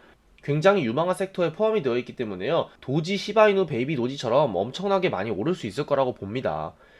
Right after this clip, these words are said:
그리고 여러분 십 달러, 오십 달러가 아니더라도요. 여러분 이게 고작 일 달러만 된다고 하더라도 백오십 배, 여러분 만 오천 퍼센트가 오르는 겁니다. 진짜 엄청나죠, 여러분. 이런 대박 코인 한번 대박 터지면요, 여러분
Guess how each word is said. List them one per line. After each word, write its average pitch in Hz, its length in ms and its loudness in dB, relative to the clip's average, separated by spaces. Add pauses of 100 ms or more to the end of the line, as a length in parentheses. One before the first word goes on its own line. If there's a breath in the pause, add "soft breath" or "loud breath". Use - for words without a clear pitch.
(200 soft breath)
그리고 185 280 4
여러분 123 400 6 (180 soft breath)
십 - 240 -10
달러, 240 260 6
오십 123 260 2
달러가 165 340 4
아니더라도요. 110 720 0 (160)
여러분 151 280 0
이게 139 540 2
고작 156 360 4
일 123 180 -2
달러만 233 440 4
된다고 110 380 0
하더라도 147 680 4 (260 loud breath)
백오십 165 600 4
배, 73 180 0
여러분 139 480 2
만 156 220 6
오천 220 320 0
퍼센트가 196 400 -2
오르는 139 340 2
겁니다. 92 540 -2 (280 soft breath)
진짜 156 280 4
엄청나죠, 156 560 4
여러분. 98 500 0 (360 soft breath)
이런 156 280 2
대박 160 340 2
코인 147 340 2
한번 220 360 0
대박 113 300 0
터지면요, 180 440 -2
여러분 131 440 0